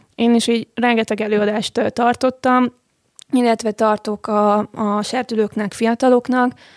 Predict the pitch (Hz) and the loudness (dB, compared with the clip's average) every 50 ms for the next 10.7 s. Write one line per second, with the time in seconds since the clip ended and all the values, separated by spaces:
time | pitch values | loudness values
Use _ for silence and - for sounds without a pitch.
0 | - _ _ - - 247 254 233 - - - 220 214 220 220 - 233 226 240 233 | -20 _ _ -4 -2 0 0 0 -4 -2 -2 0 0 0 -2 -6 -2 -2 0 0
1 | 220 214 220 - 214 208 202 - 214 - 170 - - 240 - - 247 247 247 247 | 0 -4 -6 -6 -8 -8 -8 -10 -8 -8 -8 -8 -8 -10 -8 -6 -4 -2 0 0
2 | 247 240 - 254 226 - - 240 233 - 240 - - - 240 233 - - 220 233 | -2 -2 -4 -8 -10 -4 -2 -4 -2 0 -2 -4 -2 -2 -6 -4 -4 -2 0 0
3 | 233 - - 226 226 - 240 - - 226 226 - - - 208 220 226 220 - - | 0 0 -4 -8 -6 -6 -8 -6 -4 -4 -4 -4 -6 -4 -2 -2 -2 -2 -4 -8
4 | - - - - - - 226 226 233 226 - - 226 226 226 214 208 - - 214 | -14 -20 -20 -18 -6 -2 0 0 0 0 -4 -8 -8 -6 -6 -6 -6 -4 -4 -2
5 | 214 214 226 226 - 240 - - 214 220 - - - - - _ _ _ _ _ | 0 0 0 -2 -4 -6 -8 -6 -4 -2 -2 -2 -2 -6 -16 _ _ _ _ _
6 | - - - - - 233 226 220 220 214 - - 208 202 202 - - 196 196 214 | -20 -18 -12 -4 -2 0 0 2 0 -2 -2 0 -2 -2 -2 -4 -8 -6 -4 -2
7 | 226 247 240 247 - 262 254 262 247 233 240 226 226 220 214 214 - - 220 214 | -2 -2 -4 -4 -6 -4 -2 0 0 0 0 -2 -2 -2 -2 -4 -6 -6 -6 -6
8 | 202 226 240 - - 240 220 214 220 247 226 214 220 - - - 196 208 - - | -6 -6 -8 -8 -8 -8 -8 -6 -6 -6 -6 -6 -8 -6 -4 -2 -2 -2 -2 -4
9 | - - - - - 208 202 - 190 202 214 226 - - 214 - 208 190 196 214 | -8 -12 -14 -10 -6 -4 -4 -2 -2 -2 -4 -6 -6 -8 -10 -8 -8 -6 -4 -4
10 | 226 226 262 254 - 247 247 240 233 - - 247 240 240 | -2 -2 -2 -4 -2 0 0 0 0 -2 -2 -2 -2 -2